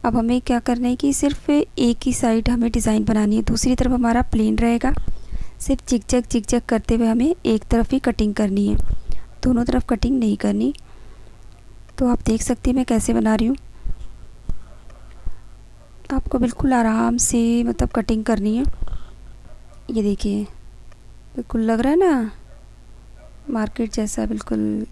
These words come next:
ये देखिए बिल्कुल। अब ये हमारा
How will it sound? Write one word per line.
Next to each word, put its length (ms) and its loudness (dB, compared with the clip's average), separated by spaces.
ये 60 0
देखिए 320 -4
बिल्कुल। 400 -4
अब 140 -12
ये 220 -4
हमारा 440 -2